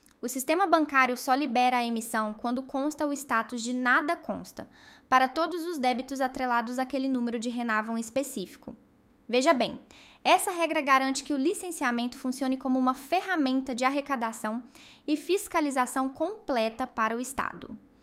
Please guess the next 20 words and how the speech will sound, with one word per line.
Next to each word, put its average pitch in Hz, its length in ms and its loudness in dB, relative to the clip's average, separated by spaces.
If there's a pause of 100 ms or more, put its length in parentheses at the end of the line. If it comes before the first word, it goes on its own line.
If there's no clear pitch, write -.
(240)
Não 359 200 6
adianta 311 340 2
ter 294 140 0
o 277 60 0
dinheiro 254 320 -2
da 247 120 0
taxa 220 340 -2
em 240 40 -4
mão 208 240 -4
se 220 160 -8
você 220 240 -6
possui 226 400 -6
dívidas 269 520 -2
acumuladas. 262 800 -4 (380)
O 247 100 -2
sistema 269 380 0
exige 262 400 0
a 254 60 2
regularização 262 1040 0
total 226 640 0